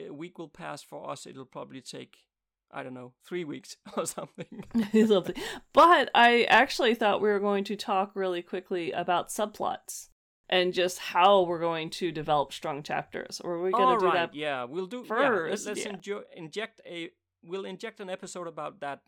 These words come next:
Speaker 1: next week, and then the week
Speaker 2: Okay.
Speaker 1: after we'll do the magic time traveling thing with, in podcasting, and, and then be back with, I guess it's gonna be the final episode after that, where we just review
Speaker 2: Yeah.
Speaker 1: a bit of what we've done.
Speaker 2: Yeah, just two more, but that sounds good. So yeah, let's,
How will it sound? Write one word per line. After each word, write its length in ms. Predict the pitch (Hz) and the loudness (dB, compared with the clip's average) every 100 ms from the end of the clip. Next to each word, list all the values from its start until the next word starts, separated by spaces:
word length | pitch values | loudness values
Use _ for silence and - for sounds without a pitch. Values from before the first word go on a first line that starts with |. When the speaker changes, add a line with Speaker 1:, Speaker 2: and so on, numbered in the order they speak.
| - | -16
Speaker 1:
next 320 | 131 - - | -16 -18 -20
week, 280 | 151 139 _ - | -20 -20 _ -16
and 180 | 139 143 | -12 -10
then 240 | 151 147 | -10 2
the 140 | 196 226 | 4 4
week 100 | 254 | 2
Speaker 2:
Okay. 40 | |
Speaker 1:
after 300 | 143 143 - | -4 -6 -12
we'll 220 | 127 131 | -14 -14
do 200 | 123 135 135 | -14 -14 -14
the 100 | 131 | -12
magic 460 | 131 135 127 _ _ | -12 -14 -20 _ _
time 300 | - 143 143 | -14 -12 -12
traveling 580 | - 135 135 127 127 127 | -16 -16 -14 -14 -16 -16
thing 300 | 139 131 131 | -16 -14 -14
with, 100 | 123 - | -16 -16
in 160 | 127 | -18
podcasting, 640 | - 143 - 120 - 143 127 | -14 -16 -16 -20 -20 -18 -16
and, 220 | 127 127 127 _ _ _ _ | -16 -18 -20 _ _ _ _
and 140 | - 143 | -14 -10
then 180 | 139 131 | -8 -8
be 100 | 135 | -10
back 240 | 139 131 _ | -10 -12 _
with, 300 | 127 123 123 _ _ _ _ _ - | -14 -14 -16 _ _ _ _ _ -16
I 80 | 165 | -10
guess 240 | 208 190 | -10 -10
it's 120 | 170 | -12
gonna 180 | - 156 | -10 -12
be 120 | 147 | -10
the 80 | 135 | -14
final 420 | - 156 151 139 | -8 -6 -4 -6
episode 400 | 135 135 - 127 | -8 -10 -14 -14
after 260 | 120 120 135 | -12 -14 -16
that, 220 | - - | -18 -18
where 140 | 123 123 | -16 -14
we 100 | 123 | -16
just 220 | 127 - | -18 -18
review 220 | 127 123 | -12 -4
Speaker 2:
Yeah. 240 | 247 392 415 403 - | -4 -4 -10 -12 -16
Speaker 1:
a 40 | |
bit 160 | - 123 | -16 -16
of 80 | 123 | -14
what 220 | 123 - | -14 -14
we've 180 | 127 - | -18 -16
done. 240 | 123 - _ _ _ _ _ _ _ _ _ | -16 -16 _ _ _ _ _ _ _ _ _
Speaker 2:
Yeah, 220 | 262 381 392 - | -6 -6 -6 -10
just 180 | 254 | -12
two 160 | - 294 | -10 -10
more, 300 | 285 262 240 | -8 -8 -6
but 220 | - - - | -6 -6 -2
that 220 | 262 - | -4 -2
sounds 240 | 330 247 | -4 -2
good. 280 | 196 170 - | -4 -4 -6
So 120 | - | -6
yeah, 240 | 254 247 165 | 0 0 0
let's, 400 | 196 208 - | -4 -10 -16